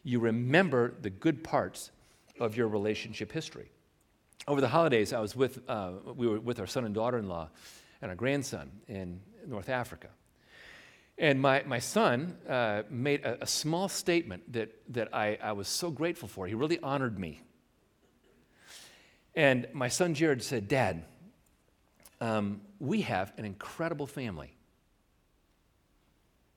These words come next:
Wow. Inside I'm thinking,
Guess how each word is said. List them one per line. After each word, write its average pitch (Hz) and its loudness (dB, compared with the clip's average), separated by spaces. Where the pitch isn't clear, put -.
Wow. 160 -8
Inside 104 -6
I'm 92 -6
thinking, 90 -10